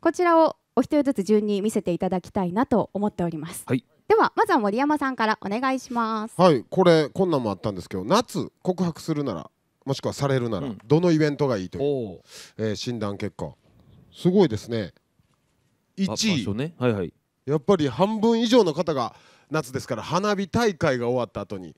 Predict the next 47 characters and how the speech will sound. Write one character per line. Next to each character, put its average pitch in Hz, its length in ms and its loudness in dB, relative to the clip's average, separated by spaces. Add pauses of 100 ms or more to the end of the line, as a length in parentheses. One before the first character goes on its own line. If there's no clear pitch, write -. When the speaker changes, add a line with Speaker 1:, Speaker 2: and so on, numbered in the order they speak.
Speaker 2:
は 98 560 -4
あ。 - 20 -4
Speaker 3:
ま 135 100 0
あ、 123 60 0
映 135 120 0
画 131 80 -4
と 120 80 -8
か 117 100 -4
ド 120 120 -4
ラ 123 100 -2
マ 120 120 -4
で 120 80 -2
あ 113 80 -4
る 107 140 -8
ね、 139 200 -2
最 131 220 -4
後 107 140 -4
の 143 100 -2
で 123 120 -2
っ - 20 -2
か - 160 -6
い 110 40 -2
打 110 100 -6
ち 127 100 -4
上 123 60 -2
げ 120 60 -4
花 135 220 -2
火 120 280 -4 (200)
を 147 120 4
バ 147 180 -2
ッ 139 120 -10
ク - 160 -10
に 131 100 -4
み 113 100 -4
た 123 80 -2
い 110 40 -6
な 101 100 -10
こ 131 100 -10
と 135 100 -4
で 110 60 -4
す - 80 -12
か、 139 100 -6
浴 123 160 -4
衣 117 240 -2
を 110 40 -2
着 - 120 -18
て。 101 280 -6